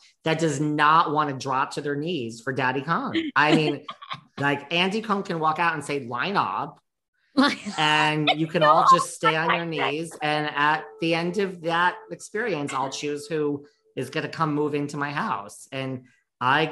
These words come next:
Speaker 1: guarantee you there'd be a line out the door. So it doesn't really matter. But yes, there is a sweatshirt that looks like it smells from the kids and hair disheveled. And yes,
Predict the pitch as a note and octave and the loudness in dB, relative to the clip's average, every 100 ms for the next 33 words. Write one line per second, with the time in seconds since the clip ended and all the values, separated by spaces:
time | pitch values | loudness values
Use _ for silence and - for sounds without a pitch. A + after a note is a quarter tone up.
0 | - E3+ F3 F#3+ G#3+ E3+ C3+ C3+ B2+ C#3 | -2 -2 -2 -2 -2 0 0 -4 -6 -6
1 | C3+ B2+ B2+ C#3 D3 D#3+ F3 E4+ G#3+ G#2 | -4 -4 -4 -6 -8 -8 -6 -2 -2 -4
2 | A2+ - E3+ D#3+ D#3 - - _ _ _ | -6 2 4 4 2 -4 -18 _ _ _
3 | _ F3 - C#3 E3 F3+ - C#3 C3 A2+ | _ -8 -4 2 2 2 -2 -2 -2 0
4 | B2 E3+ E3 G3+ - D#3 C3+ A#2+ - C#3 | 2 4 2 -2 -2 -4 -6 -16 -10 -4
5 | C3 F#2+ - - D3 C3+ C3 A#2+ - C#3+ | -2 -4 -10 -6 -2 0 -2 -4 -4 0
6 | D3 D#3+ D#3 B2+ B2 B2+ C#3 C3+ C3 - | 0 0 0 -2 -4 -6 -4 -6 -8 -8
7 | C#3 B2 B2 A#2+ A2+ - _ B2 B2+ B2+ | -4 -2 -2 -4 -6 -14 _ -6 -4 -6
8 | C3+ B2 A#2+ A#2+ A#2+ - _ _ _ _ | -6 -8 -6 -8 -10 -16 _ _ _ _
9 | C3 C3 B2+ B2 B2 A#2+ G#2+ C#3+ D3 C#3 | -2 0 0 -2 -6 -8 -2 4 4 4
10 | C#3+ C#3+ B2+ B2 B2 A#2+ - A#2+ A#2+ B2 | 0 0 0 0 -4 -6 -10 -10 -4 -2
11 | F#2+ - | -4 -6